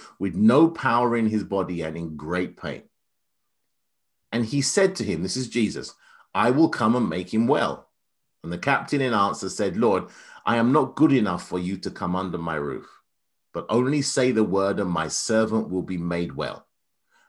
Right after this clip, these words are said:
Because I myself am a man under authority,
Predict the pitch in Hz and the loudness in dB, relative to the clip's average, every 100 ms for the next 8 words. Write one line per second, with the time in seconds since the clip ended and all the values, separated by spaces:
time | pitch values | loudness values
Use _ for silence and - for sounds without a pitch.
0 | _ 101 - 110 - - 123 143 139 113 | _ -6 -2 -2 -2 2 4 4 2 2
1 | 110 - 107 110 - 95 90 90 98 107 | 0 0 2 0 -2 -4 -2 -2 0 0
2 | 107 107 104 95 85 80 - 90 78 - | -2 -4 -4 -2 -4 -6 -4 -4 -4 -10
3 | 62 | -16